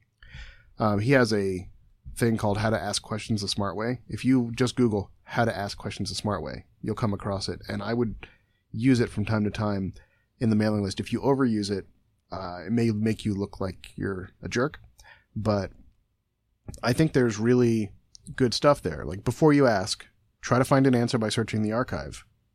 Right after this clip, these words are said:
of the list you're p-, planning to question. Try to find an answer, answer by doing a web search. Try to find an answer by reading the manual. Read an F A Q. Experiment with it yourself and try to figure it out. And if you can,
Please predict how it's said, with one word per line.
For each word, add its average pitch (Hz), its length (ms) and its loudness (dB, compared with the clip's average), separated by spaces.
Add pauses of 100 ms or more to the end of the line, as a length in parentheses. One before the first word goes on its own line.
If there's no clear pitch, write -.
(260)
of 107 160 -2
the 104 80 0
list 104 280 -2
you're 95 280 -4 (680)
p-, - 120 -8
planning 101 320 -2
to 92 60 -6
question. - 500 -4 (460)
Try 98 160 0
to 95 80 -2
find 98 220 0
an 98 80 0
answer, 104 240 -2 (120)
answer 113 180 -2
by 117 80 0
doing 120 140 4
a 117 40 2
web 139 180 2
search. - 380 -6 (100)
Try - 160 -6
to 92 60 -4
find 101 140 -2
an 101 80 -2
answer 101 180 -6
by 104 80 -2
reading 104 260 0
the 113 60 2
manual. 127 460 0 (520)
Read 95 180 2
an 107 60 6
F 110 200 0
A 123 100 2
Q. 110 340 0 (640)
Experiment 127 580 2
with 110 140 2
it 98 40 -4
yourself 110 280 -2
and 110 80 -8
try 113 100 -2
to 98 80 -2
figure 107 220 -4
it 131 60 2
out. 117 220 -2 (340)
And 107 80 -2
if 98 100 -6
you 104 60 -10
can, 120 440 0